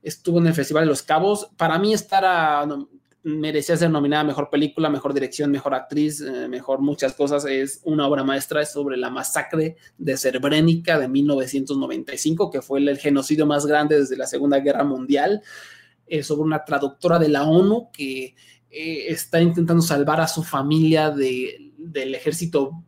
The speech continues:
eh, serbio que está como, que llega e invade un pueblo bosnio. Y es brutal, y es muy buena, y es tremenda, y me alegra muchísimo que esté aquí, y no me sorprende su nominación por eso mismo. Es de esas, es de esas películas que tú ves y,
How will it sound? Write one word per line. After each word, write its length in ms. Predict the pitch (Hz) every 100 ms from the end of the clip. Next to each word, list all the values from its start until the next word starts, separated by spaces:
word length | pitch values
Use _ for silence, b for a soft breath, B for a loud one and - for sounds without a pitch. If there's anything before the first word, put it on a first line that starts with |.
| -
eh, 260 | 143 123 -
serbio 520 | - 175 175 180 180
que 100 | 131
está 380 | 127 - 135 135
como, 200 | 147 143
que 540 | 151 - _ _ -
llega 320 | 156 175 208 214
e 120 | 165
invade 680 | 139 135 143 151 180 147 123
un 200 | 139 -
pueblo 320 | 147 143 143
bosnio. 480 | 143 147 139 123 120 B B B B _ -
Y 100 | 147
es 80 |
brutal, 520 | 147 147 123 165 233 -
y 120 | - 143
es 120 | 135
muy 140 | 131
buena, 460 | 120 143 180 190 -
y 140 | 156 139
es 160 | -
tremenda, 680 | - 123 143 190 214 262 - -
y 60 |
me 160 | 143 123
alegra 600 | 123 139 156 160 156 -
muchísimo 560 | 139 - - 147 156 139
que 80 | -
esté 120 | 143
aquí, 360 | 135 175 226 B B -
y 100 | 208
no 120 | 196
me 100 | 208
sorprende 340 | 175 165 175 170
su 100 | 160
nominación 480 | 147 147 135 190 170
por 100 | 147
eso 100 | 143
mismo. 260 | 139 131
Es 100 | 165
de 80 | 208
esas, 120 | 208 -
es 100 | 196
de 60 |
esas 180 | 220 214
películas 400 | 170 165 170 185
que 100 | 160
tú 180 | - 180
ves 340 | 190 427 -
y, 100 | -